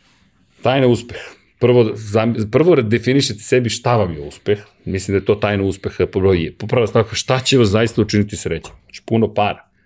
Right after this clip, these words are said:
će slava, hoće ne znam ni ja šta. Ne znam, nije on, ni, ne, nemojte, evo, naš dragi prijatelj Gordon Kičić može da vam kaže, "Ako si slavan, onda si bogat", jel tako? <laughs> Ne ide to tako, ljudi.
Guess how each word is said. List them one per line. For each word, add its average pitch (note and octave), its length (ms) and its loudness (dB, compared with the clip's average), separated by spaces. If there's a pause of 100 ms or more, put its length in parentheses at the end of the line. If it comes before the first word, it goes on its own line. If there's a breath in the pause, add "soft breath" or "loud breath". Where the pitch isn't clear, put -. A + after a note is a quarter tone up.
(160)
će E2 200 -6
slava, F#2+ 600 -4 (420 soft breath)
hoće F2+ 440 -2
ne F#2+ 120 0
znam F#2+ 160 -2
ni F#2+ 60 0
ja F2 100 -2
šta. - 360 -8 (560)
Ne G2+ 280 -4
znam, G2+ 220 -4
nije G#2 280 2
on, A2+ 100 4
ni, A2+ 140 4
ne, G#2+ 140 2
nemojte, G#2+ 400 2
evo, E2 360 0
naš F#2 200 -2
dragi G2+ 280 0
prijatelj A2 260 -2
Gordon G#2+ 280 2
Kičić A2 320 -6
može A#2 200 0
da A#2+ 80 0
vam A2 100 -6
kaže, F2+ 440 -2
"Ako A2 340 0
si B2 200 -2
slavan, C#3 480 0
onda C#3+ 260 2
si C#3 200 0
bogat", C3 520 0
jel G2 140 2
tako? A#2 400 0
<laughs> A2+ 100 2
Ne C#3 100 0
ide A#2+ 240 -2
to - 100 0
tako, - 400 -4
ljudi. G#2 360 2